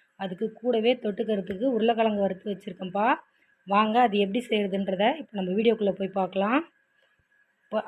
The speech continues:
அதுக்கு நான் புளியை ஒரு கொஞ்சமாக ஊற வச்சுருக்கேன். உருளைக்கிழங்கு ஒரு ரெண்டு உருளைக்கிழங்கு கட் பண்ணி வச்சுருக்கேன். கேரட் ஒரு ரெண்டு கட் பண்ணி வச்சுருக்கேன்.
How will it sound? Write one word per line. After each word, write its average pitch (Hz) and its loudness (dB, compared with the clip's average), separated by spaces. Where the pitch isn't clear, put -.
அதுக்கு 196 2
நான் 196 2
புளியை 240 4
ஒரு 208 2
கொஞ்சமாக 233 4
ஊற 233 6
வச்சுருக்கேன். 202 -2
உருளைக்கிழங்கு 226 2
ஒரு 185 -4
ரெண்டு 214 0
உருளைக்கிழங்கு 214 0
கட் - -14
பண்ணி 214 0
வச்சுருக்கேன். 214 -4
கேரட் 220 2
ஒரு 196 -2
ரெண்டு 190 -2
கட் 185 -10
பண்ணி 214 -2
வச்சுருக்கேன். 220 -6